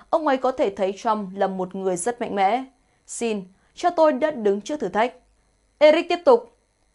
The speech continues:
"Ông ấy đã được thử thách, ông ấy thể hiện lòng can đảm, ông ấy thể hiện sức mạnh và ông ấy là đại diện cho những gì nước Mỹ nên là. Biden làm điều ngược lại mỗi ngày." Ông Eric Trump tiếp tục chỉ trích Tổng thống Biden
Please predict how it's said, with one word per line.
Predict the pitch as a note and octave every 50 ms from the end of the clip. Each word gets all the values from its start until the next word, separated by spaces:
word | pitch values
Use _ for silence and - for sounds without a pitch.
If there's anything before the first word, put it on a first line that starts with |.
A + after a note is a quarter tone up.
| _ _
"Ông | - F4+ E4
ấy | D4 C#4
đã | B3+ D#4
được | D4+ D4+ C4+ -
thử | - G#3+ E3+
thách, | - A3+ B3+ C#4 - - _ _ _
ông | - B3 B3+
ấy | B3 A#3
thể | A#3 C#4 C#4 B3 G3
hiện | G3 A3+ A3+ - G#3
lòng | A3 G#3 G#3
can | G3+ G#3+ A3
đảm, | G#3+ G#3+ G3+ F3+ E3+ F#3 - _ _ _ _ -
ông | - - E4 D4
ấy | C4+ C#4+
thể | D4 D4+
hiện | A#3+ A#3 G#3+
sức | A3 - D4+ D4+ -
mạnh | C4+ C4 - G#3 G3
và | A3 G#3+
ông | G#3+ A3 -
ấy | G#3+ G3+ G3+
là | G3+ B3+ B3+ G#3+
đại | F#3+ F#3 A3 A3 - G3+
diện | F#3+ A3 A#3 - -
cho | - G#3+
những | A3 A3+ B3+
gì | A3+ A3+ G#3+ G3 F3 E3+ _ _ _
nước | - A3 B3 C#4 C4+ C#4
Mỹ | B3 A#3 A#3+ B3
nên | C4+ B3 G#3+
là. | G3+ F#3+ F#3 F3+ F3+ - _ _ _ _ _ _ _ _ _
Biden | - A3+ A#3 A3+ A3 G#3+ G3+ G3
làm | G3 G3 F#3+ F#3+ F#3+ F#3
điều | G#3 G3+ G3
ngược | G3+ G3+ G3 G3
lại | G3+ G#3 -
mỗi | G3 G#3 A#3 B3+
ngày." | C4+ B3+ A3+ G#3 F#3+ F3 F3+ _ _ _ _ _ _ _ _
Ông | - D#4 D#4
Eric | D4+ D4 D4+ E4+ E4+
Trump | - C#4 A#3+ A3+ -
tiếp | D4 D4+ D4+ -
tục | C4 A3+ E3+ - -
chỉ | - B3 G3+ F#3
trích | - C4 C4+ -
Tổng | A#3+ G3 F3+
thống | F3+ F#3+ F#3 G3
Biden | G#3+ G#3+ G3 G3+ F#3+ F3